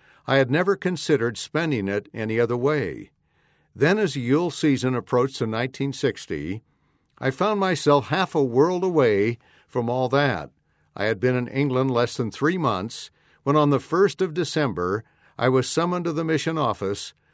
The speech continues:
to meet Elder Eldon Smith, newly arrived from Champion, Alberta, Canada, my first junior companion. We were sent to open missionary work in the conservative city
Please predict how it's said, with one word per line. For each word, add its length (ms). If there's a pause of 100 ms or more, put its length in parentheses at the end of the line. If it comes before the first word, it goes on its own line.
(180)
to 80
meet 300
Elder 360
Eldon 380
Smith, 640 (400)
newly 320
arrived 460
from 180
Champion, 560
Alberta, 460
Canada, 640 (400)
my 160
first 400
junior 380
companion. 800 (800)
We 140
were 160
sent 300
to 100
open 300
missionary 420
work 320
in 80
the 80
conservative 680
city 500